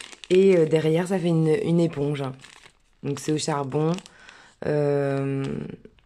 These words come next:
je sais pas si je vais l'utiliser vraiment. J'ai peur que ce soit, euh, trop abrasif pour ma peau, parce que j'ai la peau quand même sensible. Donc, euh, je sais pas, on, à voir.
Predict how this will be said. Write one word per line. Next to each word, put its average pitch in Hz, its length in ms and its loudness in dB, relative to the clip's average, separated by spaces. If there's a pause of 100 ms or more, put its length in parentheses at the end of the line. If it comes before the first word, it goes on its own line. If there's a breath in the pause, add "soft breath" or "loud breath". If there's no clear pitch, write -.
(720)
je 147 60 -12
sais 143 180 -6
pas 147 120 -6
si 147 180 -12
je 135 140 -10
vais 131 40 -12
l'utiliser 135 460 -10
vraiment. 139 400 -10 (1120 loud breath)
J'ai 165 140 -4
peur 185 160 -4
que - 60 -14
ce 170 80 -8
soit, - 260 -4
euh, 165 600 0
trop - 200 -4
abrasif 160 520 -2
pour 165 140 -2
ma 160 120 0
peau, 185 300 0
parce - 120 -10
que 156 100 -10
j'ai 170 60 2
la 160 60 2
peau 165 320 -2
quand 170 100 -6
même 165 220 0
sensible. 165 640 -6 (720 loud breath)
Donc, 170 280 0
euh, 170 160 2
je 165 120 -4
sais 175 180 -4
pas, 170 120 -2
on, 160 260 -2 (480)
à 190 100 2
voir. 160 420 -2